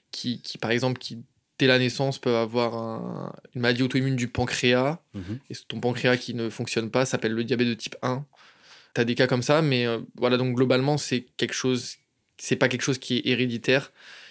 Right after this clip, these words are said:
Speaker 1: C'est quelque chose qui se déclenche et ce qui est, euh, fortement suspecté aujourd'hui, c'est justement, c'est que c'est déclenché, euh,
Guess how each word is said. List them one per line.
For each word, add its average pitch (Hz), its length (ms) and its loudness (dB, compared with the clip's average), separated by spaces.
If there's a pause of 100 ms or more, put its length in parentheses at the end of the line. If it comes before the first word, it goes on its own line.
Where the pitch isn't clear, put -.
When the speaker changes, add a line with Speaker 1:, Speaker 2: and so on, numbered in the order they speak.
Speaker 1:
C'est - 160 -18
quelque - 120 -8
chose 139 160 -2
qui - 160 -2
se 117 40 -2
déclenche 143 600 2
et 113 220 -2
ce - 100 -10
qui 127 300 0
est, 120 40 4
euh, 110 320 0
fortement 135 400 0
suspecté - 520 0
aujourd'hui, 123 440 0 (360)
c'est 117 120 -6
justement, 123 440 -2
c'est 127 100 -4
que - 80 -8
c'est 127 80 -2
déclenché, 123 640 0
euh, 113 220 2